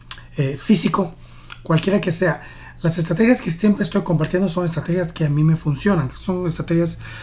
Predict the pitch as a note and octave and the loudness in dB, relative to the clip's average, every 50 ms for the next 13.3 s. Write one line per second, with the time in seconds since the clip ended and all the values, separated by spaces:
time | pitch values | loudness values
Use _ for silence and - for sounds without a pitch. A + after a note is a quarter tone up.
0 | - - - - D#3 D#3+ F3+ E3+ E3+ F3 F3 F#3+ E3+ - G3+ F#3 E3 - D3 C#3 | -16 -16 -4 2 4 4 4 4 2 2 2 2 2 0 0 -2 -2 -2 -2 -2
1 | C#3 C#3 D3 D#3+ E3 E3 - - E3 E3 D#3+ D#3+ D#3 E3+ D#3 D3 C#3 C#3 D3+ D3+ | 0 0 2 2 2 0 0 0 2 2 2 2 2 0 0 0 0 2 2 2
2 | C#3+ C#3 D3+ G#3 A#3+ A#3+ - - - - - - - - D3+ D#3 - - - - | 2 2 2 2 2 0 -2 -10 -18 -18 -18 -8 -2 0 0 0 0 -2 -2 -2
3 | D3+ - D3 C#3 C3+ C#3 C3+ C3 - - F#3 E3+ E3 D#3+ - - - - - - | 0 0 0 -2 -2 -2 -4 -2 -2 0 0 0 -2 -4 -6 -6 -4 -2 -2 -2
4 | - - - C3 B2 - D3 - - - - - - D#3 D3 C3 B2 C3+ C3+ D3 | -2 -2 -2 -2 -2 -4 -6 -6 -8 -10 -12 -6 -2 -2 -2 -2 -2 -2 -4 -4
5 | - - D#3+ D3+ - - - D#3 D3 C#3 C3 C3+ C3 B2+ B2 - - - - E3 | -2 0 -2 -2 -2 -4 -4 -2 -2 0 0 -2 -2 -4 -6 -8 -8 -2 0 2
6 | G#3+ G#3 B3 A#3+ B3 C#4 B3+ - G3 F#3 G3 - - - - - - - - - | 4 6 6 8 8 6 6 4 2 0 0 -2 -10 -20 -20 -20 -20 -20 -20 -20
7 | - - - - - - - - - - - - - - - - - - G#3 F3 | -20 -20 -20 -20 -18 -16 -16 -14 -14 -16 -16 -16 -16 -16 -10 -4 0 2 2 4
8 | E3 F#3 F3+ G#3 A#3+ B3 A#3 - B3 A#3+ A#3+ A#3+ A3 - - - - - - G3+ | 4 6 6 8 8 8 8 8 8 8 8 8 6 4 0 -4 -6 -2 0 2
9 | F3+ F3 E3 E3 - E3+ D#3+ D#3 D#3+ D3 - - A3 A3+ B3 A3+ - D#3 - F3 | 4 4 4 2 2 2 4 4 4 2 2 4 4 4 4 2 0 -2 0 2
10 | E3 D#3 - F3+ E3+ D#3+ C#3 - E3+ D#3+ D#3+ D#3 D3+ D#3 A3+ C#4 C4+ C4+ - D3+ | 2 2 2 2 2 2 2 2 2 4 4 4 6 8 8 8 8 6 2 0
11 | E3 F#3+ G#3 - - - - - - - - - - - - - G3 A3+ E3 - | 0 0 -2 -6 -12 -16 -16 -16 -16 -16 -16 -16 -16 -8 0 2 4 4 4 4
12 | A3+ G#3+ G3 G#3+ D4+ A#3+ F#3+ F3 E3 - E3+ E3 D#3 D#3 D#3+ E3 F3 F3 D#3+ E3 | 4 4 4 2 2 0 0 0 0 2 4 4 6 6 6 6 6 4 2 0
13 | - - D3 C3+ C3 B2+ | 0 -4 -4 -4 -6 -8